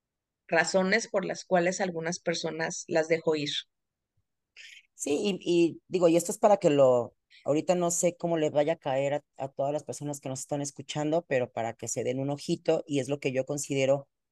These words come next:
Speaker 2: que somos, por ejemplo, ahorita tú y yo. Eh, uno siempre es el promedio de las amistades que están a nuestro alrededor.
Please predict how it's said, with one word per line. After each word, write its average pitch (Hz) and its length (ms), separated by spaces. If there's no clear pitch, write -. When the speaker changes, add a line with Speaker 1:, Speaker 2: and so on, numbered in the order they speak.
Speaker 2:
que - 100
somos, 135 300
por 113 140
ejemplo, 127 240
ahorita 120 220
tú 139 140
y 139 60
yo. 151 260
Eh, 131 300
uno 233 520
siempre 180 500
es 185 120
el 190 120
promedio 165 720
de 143 140
las 139 200
amistades 151 640
que 147 100
están 139 480
a 135 80
nuestro 127 240
alrededor. 107 400